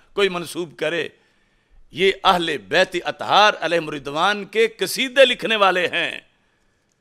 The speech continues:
अल कौसरुल जारी इला रियाद अहादीसिल बुखारी, इमाम अहमद बिन इस्माइल शाफी सुम्मल हनफी,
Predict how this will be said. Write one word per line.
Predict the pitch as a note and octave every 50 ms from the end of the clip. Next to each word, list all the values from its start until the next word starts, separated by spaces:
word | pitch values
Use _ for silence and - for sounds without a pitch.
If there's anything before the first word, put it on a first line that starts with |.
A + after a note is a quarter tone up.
| _ _ _ _ _ _ _ _ _ -
अल | D#3 E3 E3 D3
कौसरुल | - _ - F3 F#3+ G3 F#3+ - F3+ F3 F#3 F#3+ F3+ E3+ D#3 B2 A2+
जारी | - C3 D#3 F#3 G3+ A3 A3+ A#3+ A#3 A3 G3+ - -
इला | D#3 D#3 D#3+ F3 F#3+ G#3 A3+ A#3 A3+ - - - -
रियाद | C#3 C3+ D3+ E3 F3+ G3 G3+ G#3+ A3+ A3+ A3 A3 G#3+ G3 F3 F#3
अहादीसिल | F3+ F3 - - - E3+ E3 D3+ F3 F3+ F3+ E3+ D#3 F#3+ G#3+ G#3+ G3 - G#3 A#3 C4+ C4+ - - - - _ _ _ - - -
बुखारी, | - B2 D3+ - E3+ G#3 A#3 A#3 A3+ A3+ A3 F#3+ - -
इमाम | E3+ F3 F3+ F#3 G3+ G3+ F#3 F3 E3
अहमद | - - F#3+ D3 F3 F#3+ F3+ F3+ F3 E3+ D3+
बिन | C3+ C3+ F3+ F#3 E3+ D#3+ D3+ - _ _
इस्माइल | F3+ F#3 F3+ - - C#3+ D3+ D3+ D3+ D3 D3+ E3 F#3 G3+ G3 F#3+ E3+ C#3+ - - - - - - - -
शाफी | - - - - F#3+ A3+ B3 B3 - G#3+ A#3+ C4+ C4+ C4+ C4+ A#3+
सुम्मल | - - G#3+ A3 A3 A3 A3 G3+
हनफी, | F#3 G3+ B3 C4 B3 G#3+ - F#3+ A3+ A3 F#3 - -